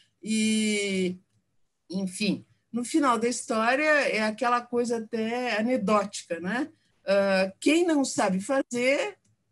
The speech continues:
então se torna crítico, né? Daquela,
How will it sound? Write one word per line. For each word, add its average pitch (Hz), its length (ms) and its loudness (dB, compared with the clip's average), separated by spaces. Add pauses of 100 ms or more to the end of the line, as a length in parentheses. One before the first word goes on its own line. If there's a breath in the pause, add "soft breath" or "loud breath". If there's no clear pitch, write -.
(160)
então 240 800 -4
se - 220 -4
torna 269 320 2
crítico, 247 480 -4
né? 208 240 -4
Daquela, 185 520 -4